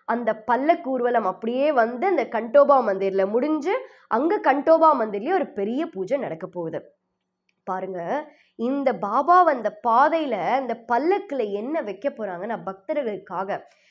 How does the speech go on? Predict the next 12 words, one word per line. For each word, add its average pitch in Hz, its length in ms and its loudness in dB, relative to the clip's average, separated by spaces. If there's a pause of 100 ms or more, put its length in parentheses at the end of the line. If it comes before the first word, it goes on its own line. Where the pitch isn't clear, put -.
(240)
தினம் 349 440 4
தினம் 277 520 0
நம்மளுடைய 202 520 -4
வாழ்க்கையில 254 760 0
பாபா 285 340 2
நம்ம 202 200 -2
கூடயே 320 540 -2 (140)
இருக்கணும். 185 480 -6 (320)
நம்ம 330 260 4
பாபா 302 340 2
ஒரு 320 300 0
படம் 320 520 2